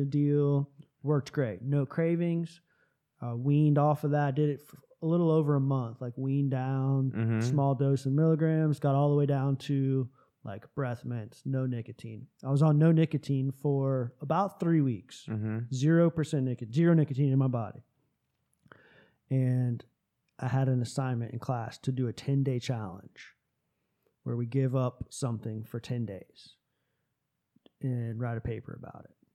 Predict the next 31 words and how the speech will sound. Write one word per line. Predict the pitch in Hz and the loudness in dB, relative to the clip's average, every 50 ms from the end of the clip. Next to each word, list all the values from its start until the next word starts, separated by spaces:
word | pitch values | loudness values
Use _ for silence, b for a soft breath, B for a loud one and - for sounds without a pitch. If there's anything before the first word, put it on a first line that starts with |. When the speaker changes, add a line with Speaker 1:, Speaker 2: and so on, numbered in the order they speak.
| _ - | _ -8
Speaker 1:
Kind | - 127 113 | -6 -6 -6
of | 110 110 | -6 -6
be | 123 120 120 | -6 -6 -4
aware | 117 117 120 113 113 110 110 110 | -4 -6 -8 -8 -10 -12 -12 -12
of | 110 107 110 120 - _ - _ _ _ _ _ _ _ _ _ - | -12 -12 -14 -16 -18 _ -20 _ _ _ _ _ _ _ _ _ -6
what | 127 127 117 | -4 -4 -4
it | 107 110 | -4 -4
was | 127 131 127 139 | -6 -6 -4 -6
like | 123 98 95 107 113 - - 104 | -6 -6 -8 -10 -12 -10 -6 -4
to | 107 | -2
Speaker 2:
Mm-hmm. | 107 110 113 - - 107 - _ _ - | 0 0 0 -2 -2 -4 -8 _ _ -6
Speaker 1:
give | 139 131 117 | -4 -4 -2
something | - 143 135 131 - 196 | 0 0 0 2 2 2
up. | 247 240 - - - _ - | 2 2 0 -4 -8 _ -10
Speaker 2:
Mm-hmm. | 110 107 104 107 104 104 107 | -10 -8 -8 -8 -10 -12 -8
Speaker 1:
So | - 143 139 135 131 127 127 123 120 120 120 _ _ - | -4 0 0 0 0 0 0 -2 -2 -4 -6 _ _ -6
I | 139 135 143 | -4 -2 -2
decided, | 147 139 - 139 135 131 131 127 127 123 123 127 123 135 - _ _ _ _ _ _ _ _ _ _ _ - | -2 -2 0 -2 0 0 0 -2 -2 -2 -2 -4 -6 -8 -10 _ _ _ _ _ _ _ _ _ _ _ 0
brilliant | 151 143 135 139 139 139 139 139 | 2 2 4 4 4 2 2 2
move | 143 147 143 147 | 2 4 4 4
on | 147 139 | 4 4
my | 139 139 131 127 | 4 2 2 0
part, | - 131 123 117 120 117 | 0 -2 -2 -2 -4 -6
I | - 127 | -6 -6
decided | 123 - 139 123 120 123 120 | -6 -4 -4 -2 -2 -2 -4
to | 123 | -4
give | 110 120 113 107 | -4 -6 -6 -6
up | 113 110 104 _ _ _ _ _ _ _ _ _ - | -6 -8 -8 _ _ _ _ _ _ _ _ _ -14
coffee. | - 107 101 - - - - - _ _ _ _ _ _ _ _ _ _ - | -10 -10 -10 -10 -12 -16 -20 -20 _ _ _ _ _ _ _ _ _ _ -14
Speaker 2:
Mm-hmm. | 104 98 98 98 90 92 90 92 - 127 | -12 -10 -8 -8 -10 -10 -12 -12 -8 -8
Speaker 1:
Okay. | 123 - 120 117 120 | -6 -6 -6 -6 -6